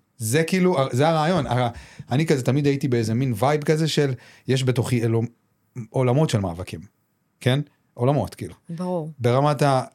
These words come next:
Speaker 1: כל מה שאת לא רוצה לדמיין. ברמת ה-, כאילו, קנאה, שנאה, הכל קיים בתוכי, ובאמת, שכאילו, אני נלחם. אני נלחם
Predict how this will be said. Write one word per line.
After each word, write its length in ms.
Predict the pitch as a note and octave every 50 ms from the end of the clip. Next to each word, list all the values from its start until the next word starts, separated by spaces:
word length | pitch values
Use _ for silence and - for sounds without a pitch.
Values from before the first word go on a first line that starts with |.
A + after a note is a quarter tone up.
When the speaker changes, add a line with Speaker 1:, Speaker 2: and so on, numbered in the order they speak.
| _ _ _ _ - A#2+ -
Speaker 1:
כל 240 | - - - F3+ F3+
מה 100 | E3+ D#3
שאת 180 | - C3+ A2+ B2
לא 60 | C3
רוצה 180 | A#2+ A2 A2+ G#2+
לדמיין. 360 | G2+ G#2 G2 F#2+ F#2+ F2 F2 - -
ברמת 380 | A#2 A#2 A#2+ B2+ C#3 C#3+ C#3
ה-, 40 | C#3
כאילו, 260 | A#2 - C3 A#2+ A2+ A2+ - _ _
קנאה, 400 | - - C#3 C3 C#3 C#3+ D3 D#3
שנאה, 460 | C#3 - - - B2+ B2+ C3+ D3 D3+ D3 - - - _ -
הכל 340 | - - - - F#3 F3 C#3+
קיים 260 | - - C3+ B2+ B2 G#2+
בתוכי, 420 | G#2+ - A2 G#2+ - C#3 F3 F3+ F3 - - - - -
ובאמת, 640 | - A#2 A#2 A2+ A#2 B2 D3 E3 F3+ F#3 F3+ F#3 - _ _ - - -
שכאילו, 540 | - - B2 A#2 - D#3 D3+ D#3 D3+ C#3 - _ _ _ _ _ _ _ _ _ _ _ _ _ _ _ _ _ _ _ _ -
אני 180 | A#2+ A#2+ B2+
נלחם. 460 | B2+ B2 A#2+ A2 - - C#3+ G#2+ F2 D#2+ - _ _ _ _ _ _ _ _ _ _ _ _ _ _ _ _ _ _ _ _ -
אני 140 | A#2 A#2 A#2+
נלחם 520 | A#2+ A#2+ A2+ G#2+ - D3+ D#3+ E3+ F#3 F#3+